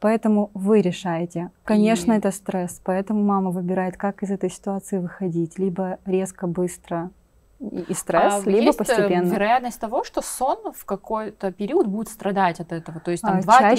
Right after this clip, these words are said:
Speaker 1: чаще
Speaker 2: дня?
Speaker 1: всего два-три дня, конечно, да, пока м-, ребенок будет плакать, потому что вы как бы убираете у него его привычку, он будет
Speaker 2: Да.
Speaker 1: плакать. Первые два-три дня и даже неделю это
Speaker 2: Это
Speaker 1: может
Speaker 2: может
Speaker 1: происходить.
Speaker 2: повлиять на сон, но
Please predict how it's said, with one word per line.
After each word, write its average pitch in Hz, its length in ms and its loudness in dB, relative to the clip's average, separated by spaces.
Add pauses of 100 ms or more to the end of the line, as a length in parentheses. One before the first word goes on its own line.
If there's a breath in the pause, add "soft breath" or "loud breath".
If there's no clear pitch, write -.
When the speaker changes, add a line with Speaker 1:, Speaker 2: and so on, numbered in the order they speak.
Speaker 1:
чаще 311 120 6
Speaker 2:
дня? 185 140 -2
Speaker 1:
всего 208 340 2
два-три 196 420 2
дня, 226 200 0
конечно, 208 580 2
да, 175 220 2
пока 180 220 -4
м-, 196 180 0
ребенок 196 380 0
будет 214 280 0
плакать, 202 500 0 (200)
потому 190 240 -4
что 185 180 -8
вы 180 100 -2
как 180 200 -4
бы 170 120 -4
убираете 175 460 -4
у 180 40 -4
него 170 580 -4 (200)
его 170 220 -2
привычку, 170 560 -2
он 254 160 2
будет 226 220 -2
Speaker 2:
Да. 208 80 -12
Speaker 1:
плакать. 175 340 0 (200)
Первые 233 340 2
два-три 196 400 2
дня 196 260 2
и 208 40 0
даже 208 260 0
неделю 226 440 4
это 180 140 -4
Speaker 2:
Это 175 60 0
Speaker 1:
может 202 160 -2
Speaker 2:
может 240 220 -2
Speaker 1:
происходить. 220 140 -4
Speaker 2:
повлиять 202 280 0
на 175 100 -6
сон, 359 400 -6
но 226 300 -8